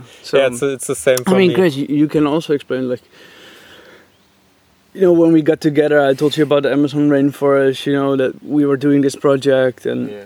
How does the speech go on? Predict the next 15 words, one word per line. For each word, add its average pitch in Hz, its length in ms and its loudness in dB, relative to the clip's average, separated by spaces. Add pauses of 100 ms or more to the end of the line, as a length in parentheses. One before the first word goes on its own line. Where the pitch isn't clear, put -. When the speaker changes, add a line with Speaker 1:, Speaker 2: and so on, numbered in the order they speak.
(160)
Speaker 1:
you 160 140 2
know, 165 180 4
it 160 120 2
was - 420 -4 (1700)
Speaker 3:
Yeah, 147 180 2
it's 139 140 -2
just 139 220 0
this 127 420 0
trust. - 600 -4 (420)
Even 117 640 -4 (180)
when 107 220 0
you 190 100 -4
struggle, 107 680 0
you 95 180 0
just - 600 -6